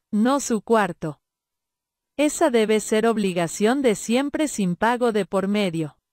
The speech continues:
Háganles la costumbre de limpiar sus zapatos, de que paguen simbólicamente, por todo lo que, que reciben gratuitamente.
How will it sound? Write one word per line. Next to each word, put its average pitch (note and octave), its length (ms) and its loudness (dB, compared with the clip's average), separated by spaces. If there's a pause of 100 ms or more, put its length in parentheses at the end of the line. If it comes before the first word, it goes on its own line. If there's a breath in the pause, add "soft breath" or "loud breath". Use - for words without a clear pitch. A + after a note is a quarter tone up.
(280)
Háganles D4 560 0
la F#3+ 140 0
costumbre A#3+ 680 0
de A3 120 2
limpiar F#3+ 460 0
sus G#3+ 200 -6
zapatos, A#3 680 0 (220)
de G#3+ 180 2
que F#3 200 -2
paguen C4 420 -2
simbólicamente, G#3+ 1120 0 (220)
por F#3+ 200 2
todo D4+ 360 2
lo B3+ 160 2
que, G3 160 -2
que F#3+ 160 0
reciben B3+ 580 0
gratuitamente. G#3 1040 -2